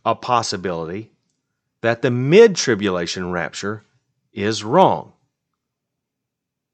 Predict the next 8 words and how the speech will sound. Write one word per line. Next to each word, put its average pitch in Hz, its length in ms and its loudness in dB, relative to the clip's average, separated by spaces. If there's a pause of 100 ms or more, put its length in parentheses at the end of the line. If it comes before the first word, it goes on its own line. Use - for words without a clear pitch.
(1800)
Those 143 300 8
are 185 80 6
questions 127 500 -4
we 107 140 -6
have 110 200 -6
to - 160 -14
ask 131 280 -10
ourselves. - 680 -16